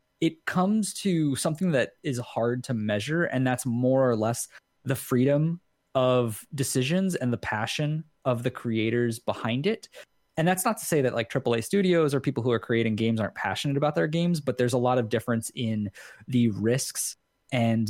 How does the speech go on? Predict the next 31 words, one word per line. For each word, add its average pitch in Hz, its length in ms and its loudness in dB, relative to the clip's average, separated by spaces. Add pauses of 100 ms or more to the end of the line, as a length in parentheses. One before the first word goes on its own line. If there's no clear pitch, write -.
the 104 140 -2
freedom 113 640 0
of 107 340 -4
decisions 127 720 -2
that - 220 -4
come 127 400 -2
from 185 260 0
these 196 240 -4
games. 208 380 -4
And 135 100 0
I 127 60 2
think 120 240 -4
that's 110 340 -4
what 107 240 -2
we 123 140 -2
define 104 340 -2
as 104 140 -6
indie, 107 400 -6
is 117 120 -6 (220)
do 156 200 2
they 156 160 4
have 123 500 -2 (400)
the 127 120 0
liberty 123 420 2
to 117 440 0
make 120 400 -2 (140)
all 117 180 0
of 113 80 -6
the 117 80 -6
decisions 113 520 -4
themselves, 110 800 -4